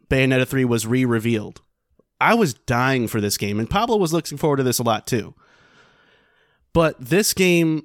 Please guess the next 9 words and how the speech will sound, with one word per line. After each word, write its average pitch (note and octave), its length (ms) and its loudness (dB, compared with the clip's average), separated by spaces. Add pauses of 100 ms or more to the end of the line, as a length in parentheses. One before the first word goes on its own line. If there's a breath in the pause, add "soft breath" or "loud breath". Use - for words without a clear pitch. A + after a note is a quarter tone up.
from B2+ 720 -4 (480 soft breath)
every F3+ 580 0 (120)
angle C3 600 0 (460)
there A#2+ 300 -2
is, G2+ 560 -2 (360)
is B2 280 0
an A#2 140 -2 (180)
abject B2+ 560 -2
disaster, G#2 560 -6